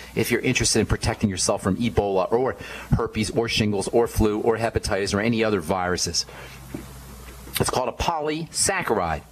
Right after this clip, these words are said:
many sugar, long sugar, long chain of sugar molecules. Something very interesting happens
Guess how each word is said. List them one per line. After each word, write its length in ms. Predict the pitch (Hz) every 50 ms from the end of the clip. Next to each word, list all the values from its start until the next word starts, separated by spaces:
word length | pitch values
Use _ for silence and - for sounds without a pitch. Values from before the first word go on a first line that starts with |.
| -
many 380 | 104 107 117 127 131 131 131 127
sugar, 400 | - - - 160 151 104 92 80 -
long 320 | 85 98 110 123 127 131 123
sugar, 420 | - - 160 147 101 95 80 - - -
long 480 | 95 107 117 127 135 139 143 147 147
chain 220 | 139 - 139 131 131
of 80 | 123
sugar 240 | - - 160 131 120
molecules. 420 | 104 95 90 87 80 - - 85 -
Something 220 | - 101 107 101
very 240 | - 120 127 139 -
interesting 400 | 139 143 - 151 131 - 135 131
happens 480 | 143 165 175 170 - 113 190 - -